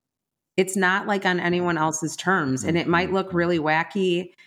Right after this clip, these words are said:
Speaker 1: and very different, and people might think, you know, you're out of your mind, but you will find a lot of peace being true to yourself. I don't know how else to do it. I mean, I think
Speaker 2: Mm-hmm,
Speaker 1: that's
Speaker 2: mm-hmm.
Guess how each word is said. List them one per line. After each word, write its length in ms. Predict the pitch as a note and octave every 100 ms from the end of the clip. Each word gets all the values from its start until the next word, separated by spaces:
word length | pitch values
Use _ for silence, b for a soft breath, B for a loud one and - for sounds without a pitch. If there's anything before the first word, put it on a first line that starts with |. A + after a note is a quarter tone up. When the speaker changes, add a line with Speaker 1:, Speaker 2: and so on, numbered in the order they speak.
| b _ _
Speaker 1:
and 200 | - E3+ E3
very 260 | E3+ F3
different, 480 | E3 E3 E3 F#3 F3+
and 120 | D#3+
people 540 | D3 F3 E3+ E3 D#3+ -
might 260 | D#3 D3 -
think, 400 | - D3+ D3+ -
you 120 | D#3+
know, 400 | D3+ C3+ C3 C3 _ _ _ _
you're 420 | D3+ D#3 C#3+ - - _
out 140 | D3+ D#3
of 100 | E3
your 120 | D#3+
mind, 440 | D3 C#3 F3+ A3+
but 280 | F3 D#3+ - B B -
you 280 | F3+ G3+ A#3
will 140 | A#3
find 320 | A#3 F#3+ F3+
a 40 | F3
lot 200 | D#3+ D3
of 100 | D3
peace 320 | - D3 C#3+
being 280 | - C#3 C3+
true 240 | C3 C#3
to 60 | B2
yourself. 760 | G#2+ - G2 F2+ G2 - - _ _ _ _ _ _ _ _ _ _ _ _ _
I 120 | D#3 G3+
don't 120 | G#3+
know 120 | F3
how 180 | E3+ D#3+
else 140 | D#3
to 80 | E3
do 200 | D#3 G#3
it. 220 | B2 G#2+ - -
I 80 |
mean, 160 | D3+ D#3+
I 100 | D3+
think 240 | D3+ F3+
Speaker 2:
Mm-hmm, 40 | F3
Speaker 1:
that's 540 | D#3 D#3 E2+ E2+ -
Speaker 2:
mm-hmm. 420 | F2+ E2+ E2+ E2+